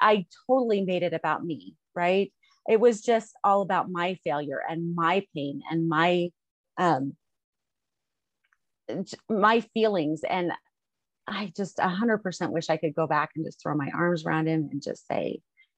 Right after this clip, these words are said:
you know, "I love you no matter what. I love you if you serve a mission. I love you if you don't serve a mission. I love you if you go to jail."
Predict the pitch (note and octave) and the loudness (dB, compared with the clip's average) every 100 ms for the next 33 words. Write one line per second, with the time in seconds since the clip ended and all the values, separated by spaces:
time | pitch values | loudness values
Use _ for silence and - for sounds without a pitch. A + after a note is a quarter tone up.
0 | - F#3+ F3 E3 E3+ E3+ D#3+ E3+ D#3+ D3+ | -4 2 6 6 6 4 4 2 2 2
1 | C#3+ B2+ D3 - A3+ A3 A3 - - - | 0 -2 -6 4 6 8 6 0 -20 -12
2 | - F3 F3 E3 E3+ E3 D3+ D#3 _ _ | -4 0 0 0 0 0 -2 -6 _ _
3 | - _ _ G3+ D#3+ E3 - A3+ G#3+ G#3+ | -20 _ _ -2 0 -2 4 4 6 4
4 | G3+ - F#3 E3 D#3+ D#3+ D#3+ D#3+ E3+ A#3 | 2 2 2 4 4 2 0 0 -2 0
5 | A#3 - A#3 G#3 F#3+ F#3+ - E3 E3 G3 | 0 0 -2 -2 -2 -4 -4 -2 0 2
6 | G#3+ G#3+ G3+ F3 G#3 G3 G3 G3+ G3+ D#3+ | 0 0 0 2 4 4 4 6 6 6
7 | G3 | 4